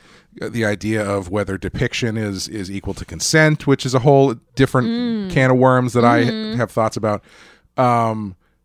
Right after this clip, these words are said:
Speaker 1: but it is, it is interesting to me how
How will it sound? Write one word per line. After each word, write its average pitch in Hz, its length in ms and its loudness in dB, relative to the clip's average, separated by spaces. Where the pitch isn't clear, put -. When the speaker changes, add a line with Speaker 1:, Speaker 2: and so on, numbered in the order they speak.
Speaker 1:
but 135 240 4
it 143 140 2
is, 135 420 0
it 147 100 0
is 131 160 0
interesting 175 420 -2
to - 120 -6
me 127 300 -2
how 113 800 0